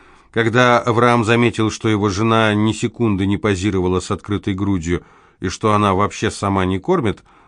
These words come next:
оставшуюся за бортом Инну, лицо художника налилось тяжким презрением. "Дальше я от вас услышу, что вы не держите здесь ящерицу-переростка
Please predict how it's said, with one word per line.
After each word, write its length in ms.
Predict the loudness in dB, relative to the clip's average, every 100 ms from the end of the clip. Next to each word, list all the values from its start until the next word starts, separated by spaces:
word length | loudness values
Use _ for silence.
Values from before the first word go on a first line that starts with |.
| -10
оставшуюся 960 | -8 -4 -4 -4 -6 -6 -6 -4 -4
за 180 | -4 -4
бортом 480 | -2 -4 -4 -6 -8
Инну, 460 | -6 -4 -4 -4 -8 _ _ _ _ _ _
лицо 360 | -6 -4 -2 -2
художника 760 | 0 0 0 0 0 2 2 0
налилось 560 | 0 0 0 0 -2
тяжким 440 | -2 -2 -2 -6 -4
презрением. 720 | -4 -6 -6 -6 -6 -10 -16 _ _ _ _ _ _ _ _ _ -12
"Дальше 520 | -4 2 2 2 2
я 220 | 2 4
от 100 | 0
вас 280 | 2 0 0
услышу, 460 | -4 -2 -2 0 -4
что 200 | -2 -2
вы 140 | 0
не 180 | 0 0
держите 500 | 0 0 0 -4 -4
здесь 340 | -4 -6 -6
ящерицу-переростка 1500 | -2 0 0 -2 -6 -6 -8 -6 -4 -2 0 -2 -4 -4 -4